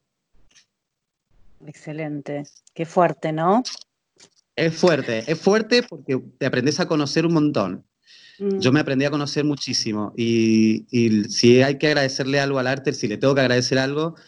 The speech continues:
Speaker 2: es eso, poder hacer catarsis arriba del escenario, de olvidarte absolutamente de todo, por, por más que, ¿no? Tenés con problemas. Eh, yo, yo trabaja-, trabajé muchísimo tiempo en un lugar acá en la, eh, acá en Mendoza,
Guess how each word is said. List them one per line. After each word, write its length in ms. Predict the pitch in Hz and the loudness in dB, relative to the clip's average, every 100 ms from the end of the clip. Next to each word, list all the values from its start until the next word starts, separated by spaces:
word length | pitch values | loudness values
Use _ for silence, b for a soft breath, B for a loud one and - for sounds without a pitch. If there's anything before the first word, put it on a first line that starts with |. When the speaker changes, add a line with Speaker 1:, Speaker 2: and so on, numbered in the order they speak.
| B B - | B B -2
Speaker 2:
es 180 | 123 127 | 0 2
eso, 500 | 123 - 107 104 - | 2 0 -4 -8 -4
poder 240 | 113 113 127 | 0 2 0
hacer 260 | 123 127 | -4 -6
catarsis 520 | 131 120 131 131 147 131 | -6 -4 -4 -4 -6 -6
arriba 260 | 120 120 | -4 -2
del 100 | 123 | -2
escenario, 440 | 120 117 120 131 131 | -4 -4 0 4 4
de 60 | |
olvidarte 380 | 120 117 120 135 | 4 2 0 0
absolutamente 1300 | 131 131 131 - - - 127 143 139 151 151 156 156 | -4 -4 -12 -16 -10 -2 2 2 2 2 4 2 2
de 60 | 147 | 2
todo, 340 | 147 156 151 _ _ | 2 0 -2 _ _
por, 320 | 117 110 107 | -2 -2 -2
por 120 | 107 | -2
más 140 | 113 131 | -2 -4
que, 80 | - - - _ - _ _ 117 | -8 -20 -20 _ -20 _ _ -4
¿no? 220 | 117 135 | -2 0
Tenés 200 | 127 127 | -2 -2
con 180 | 151 151 | -2 -4
problemas. 600 | - 104 120 135 117 117 B B B B - | -4 0 4 4 4 0 B B B B -6
Eh, 180 | 107 104 | 0 2
yo, 160 | 120 123 | 0 0
yo 160 | 120 | 0
trabaja-, 320 | 123 123 - - - | 0 -2 -4 -8 -8
trabajé 400 | 113 101 - 127 | -6 -4 0 4
muchísimo 640 | 127 123 131 127 131 127 - | 4 4 0 0 2 2 2
tiempo 320 | 131 135 127 | 0 2 0
en 60 | |
un 100 | 123 | 0
lugar 300 | 123 123 123 | 0 0 0
acá 180 | 123 117 | -2 -4
en 60 | 123 | -6
la, 200 | 131 - | -6 -6
eh, 100 | 110 | -2
acá 280 | 101 92 117 | -2 -2 -2
en 240 | 120 117 | -2 -2
Mendoza, 640 | 110 104 117 127 - 147 | -2 0 0 0 -2 -4